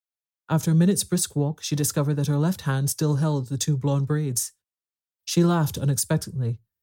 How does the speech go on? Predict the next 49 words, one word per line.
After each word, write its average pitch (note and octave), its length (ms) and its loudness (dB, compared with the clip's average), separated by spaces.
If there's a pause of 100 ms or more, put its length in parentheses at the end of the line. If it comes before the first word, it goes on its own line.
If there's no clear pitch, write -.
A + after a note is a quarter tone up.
(140)
had D3 120 0
to C3+ 80 -2
shut C#3 200 0
her C#3 60 0
mouth C3+ 260 0
hard C#3 280 0
to - 80 -10
keep C3 220 -4
from C3 200 -2
emitting C3 420 -2
an B2+ 120 -4
absolute C#3 460 -6
peal. B2 420 -4 (760)
She - 140 -2
was D#3+ 100 4
passing C#3 340 -2
Warren's D3 280 2
house D#3+ 240 -2
now, B2 280 -2 (680)
and D3 100 2
on F#3 120 6
the A3 120 2
impulse, C3+ 540 0 (140)
she - 140 -6
set D#3+ 200 2
down E3 180 2
her E3+ 100 4
baggage C3 560 -2 (380)
and, D3 80 2
swinging E3+ 460 4
the E3+ 60 2
braids D3+ 380 2
like C#3+ 120 -4
a C3 40 -6
piece D#3 200 0
of D3 140 -4
rope, C#3 280 -2 (220)
flung E3 400 2
them C3 140 0
at F#2+ 80 -6
the C3 80 -2
wooden C3+ 260 0
porch C3 400 -4
where C3 120 -4
they C3 120 -2
landed C3+ 460 0
with B2 140 -8
a A#2+ 60 -4
slight C3 440 -4